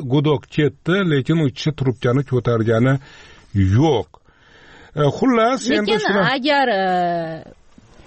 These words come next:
Speaker 2: e, gapirmoqchi bo'lsa, Ozodlik mikrofoni u, u kishi uchun tayyor.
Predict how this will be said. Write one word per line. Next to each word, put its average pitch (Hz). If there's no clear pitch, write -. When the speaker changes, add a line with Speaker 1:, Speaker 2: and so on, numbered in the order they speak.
Speaker 2:
e, 190
gapirmoqchi 240
bo'lsa, 233
Ozodlik 220
mikrofoni 226
u, 320
u 247
kishi -
uchun 320
tayyor. 170